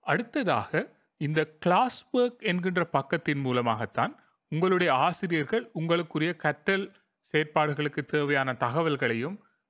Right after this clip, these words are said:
அசைன்மெண்ட்ஸ் போன்றவற்றையும் பகிர்ந்து கொள்வார்கள். அங்கு பகிரப்படக்கூடிய எவற்றிற்கும் கீழே நீங்கள் சென்று உங்களுடைய கருத்துக்களை உங்களுடைய ஆசிரியருக்கு தெரியப்படுத்த முடியும்.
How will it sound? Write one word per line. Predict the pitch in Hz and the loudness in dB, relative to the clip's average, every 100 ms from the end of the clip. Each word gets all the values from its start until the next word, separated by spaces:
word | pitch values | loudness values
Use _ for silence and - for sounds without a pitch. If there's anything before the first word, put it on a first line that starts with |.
| - | -8
அசைன்மெண்ட்ஸ் | - 202 202 190 175 147 - | 0 0 2 0 -2 -6 -4
போன்றவற்றையும் | 147 139 127 - 123 180 - | -2 2 0 0 -4 -4 -4
பகிர்ந்து | 143 147 131 | -2 -2 -2
கொள்வார்கள். | 113 98 95 92 - _ _ _ _ _ _ _ _ - | -2 -2 -4 -8 -18 _ _ _ _ _ _ _ _ -2
அங்கு | 147 220 269 170 | -2 -2 -4 -2
பகிரப்படக்கூடிய | 185 240 233 220 214 214 196 160 | 0 0 2 0 0 0 0 2
எவற்றிற்கும் | 180 190 202 - 170 147 - | 0 -2 -6 -6 -4 -4 -2
கீழே | 135 139 247 | 0 0 0
நீங்கள் | 180 185 190 175 | -4 -2 -2 -2
சென்று | 156 143 214 | -4 -2 -2
உங்களுடைய | 196 180 165 | 0 0 -2
கருத்துக்களை | - 156 - - 185 135 196 | -2 -4 -2 -6 -2 -2 -2
உங்களுடைய | 190 175 170 147 165 | -2 -2 0 0 0
ஆசிரியருக்கு | 156 175 139 120 214 | -4 -2 -2 -2 -2
தெரியப்படுத்த | 196 190 160 127 117 160 | -2 0 -2 -2 -2 -2
முடியும். | 170 107 95 | -2 -4 -8